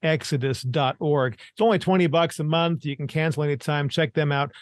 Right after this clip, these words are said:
Also want to give a shout out to Picture Perfect Window Cleaning.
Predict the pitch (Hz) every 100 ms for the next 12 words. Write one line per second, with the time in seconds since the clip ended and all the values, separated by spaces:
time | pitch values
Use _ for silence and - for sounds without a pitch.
0 | - 185 208 202 196 170 185 170 180 175
1 | 170 170 165 - 156 147 143 - 240 -
2 | 233 208 - 202 190 190 180 - 151 190
3 | 165 143 - 147 131 110 87